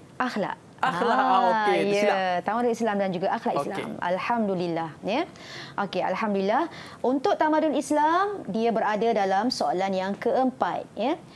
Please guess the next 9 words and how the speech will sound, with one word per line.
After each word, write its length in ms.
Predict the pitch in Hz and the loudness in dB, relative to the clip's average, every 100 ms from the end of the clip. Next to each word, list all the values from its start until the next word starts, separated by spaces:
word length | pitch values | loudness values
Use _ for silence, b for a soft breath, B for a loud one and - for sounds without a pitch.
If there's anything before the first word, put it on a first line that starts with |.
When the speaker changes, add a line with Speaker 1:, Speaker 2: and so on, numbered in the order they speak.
| B | B
Speaker 1:
Dan 480 | - 214 233 247 254 | -2 2 4 2 2
akhlak 320 | 202 196 208 | -2 -2 -2
Islam, 560 | 180 - 196 202 240 240 | -2 -2 0 0 0 0
dia 80 | 202 | 0
berada 320 | 185 175 180 196 | 0 -2 -2 -2
pada 240 | 185 175 | -2 -4
soalan 400 | 185 175 180 185 | -4 -4 -2 -2
yang 260 | 185 247 320 320 | 0 0 2 0
kelima. 640 | - 226 208 185 165 151 | 0 0 0 0 -4 -6